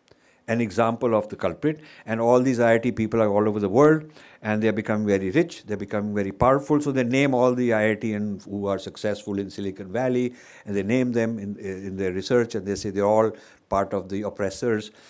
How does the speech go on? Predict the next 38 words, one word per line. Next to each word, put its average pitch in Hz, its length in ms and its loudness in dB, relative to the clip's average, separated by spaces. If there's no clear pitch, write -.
and 98 300 -8
things 110 240 -4
like 82 200 -6
that. 73 200 -16
So - 240 0
that 131 300 6
another 127 320 4
thing, 127 320 -2
uh, 117 80 0
Harvard 107 300 0
has 104 140 -2
produced, 98 500 -4
and 104 160 -2
it's 113 160 -8
part 101 240 -2
of 101 60 -6
their 113 180 -6
syllabus, - 720 0
they're 101 140 -6
part 98 300 -4
of 101 80 -6
their 120 100 -6
curriculum, 127 540 -2
and 92 120 -10
they're 98 100 -4
having 107 300 -2
conferences, 127 800 0
and 104 100 -6
they 110 60 0
talk 160 300 2
about 101 320 2
it. 92 200 -6
And 113 160 -2
when 120 120 2
they 120 100 4
talk 175 280 2
about 123 300 6
it, 120 240 2